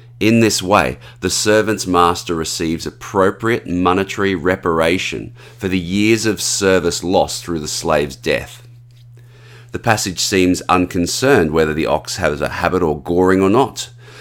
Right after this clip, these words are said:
when determining the appropriate reparation for killing a slave. In this situation, the law concerned with stifling the potential rivalry between the slave master and the ox's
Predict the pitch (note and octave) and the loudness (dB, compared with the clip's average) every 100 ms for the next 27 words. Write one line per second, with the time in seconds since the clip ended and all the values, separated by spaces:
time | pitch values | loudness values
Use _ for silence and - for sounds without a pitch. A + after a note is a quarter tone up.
0 | - F2+ F#2 F#2 - F2+ F2 E2+ E2 D#2+ | -6 0 0 0 2 2 4 2 2 0
1 | - F#2+ F2+ - - E2 - D#2 D#2+ G#2 | 0 2 2 0 -2 -2 -2 0 2 2
2 | - C2+ D#2 - E2+ - D#2+ D2+ D#2 - | -2 -4 -6 -8 -12 -6 -4 -2 -4 -6
3 | F2 F#2 A2 B1 - - - - - - | -4 -2 -2 -4 -10 -18 -20 -20 -20 -20
4 | - - - - - G2 A#2 B2 C#3 C3 | -20 -20 -20 -20 -4 0 2 2 -2 -2
5 | - D#2+ A#1+ A#1 - D#2+ - - - F2 | 0 0 0 -2 -6 -8 -10 -20 -6 0
6 | F2 F2+ G2+ A2 A2 G#2+ F#2 - F#2+ F#2 | 0 4 4 4 2 -2 -4 -2 0 2
7 | F2 D#2 - - - F#2+ G2+ G#2+ G#2+ G#2 | 0 -4 -6 -8 -2 0 2 -2 -2 -2
8 | G#2+ F#2+ - - - - A#2 - B2 F#2 | 0 -4 -8 -12 -10 -4 -2 -2 -4 0
9 | E2+ D#2+ E2 E2+ E2+ E2+ D#2 - - E2 | 2 4 2 -2 -2 -2 -6 -8 -2 -2
10 | D#2+ D2 - - F2 F#2 A2 G#2 D#2 C#2 | -2 -4 -6 -6 0 0 0 -2 -2 0
11 | D2+ - D#2+ - E2 E2 D#2+ - E2 C#2+ | -2 -6 -8 -4 -4 0 0 -2 -8 -10